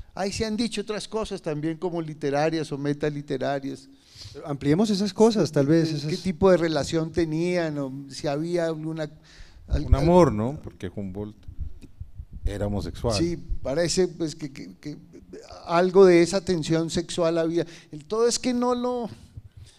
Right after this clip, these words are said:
Speaker 1: invitaba mucho, con las dos o tres veces que pasó por aquí, ex profeso, lo dejaba por fuera, no lo llevaba en la, en la expedición, y hizo, pues, un dolor tremendo para Caldas,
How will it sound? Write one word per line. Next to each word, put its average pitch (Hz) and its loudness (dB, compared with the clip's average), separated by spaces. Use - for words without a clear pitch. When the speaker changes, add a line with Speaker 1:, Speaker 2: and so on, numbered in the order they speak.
Speaker 1:
invitaba 165 2
mucho, 247 -2
con 156 -8
las 143 -4
dos 170 -4
o 185 -8
tres 196 0
veces 196 -2
que 196 -8
pasó 156 -4
por 190 -4
aquí, 180 -10
ex 226 -4
profeso, 202 2
lo 156 -2
dejaba 147 -4
por 147 -10
fuera, 202 -6
no 139 -8
lo 170 -8
llevaba 170 -2
en 139 -10
la, 131 -6
en 127 -12
la 131 -10
expedición, 139 -4
y 127 -8
hizo, 196 -6
pues, 254 -10
un 277 -14
dolor 226 2
tremendo 269 -2
para 156 -10
Caldas, 190 -10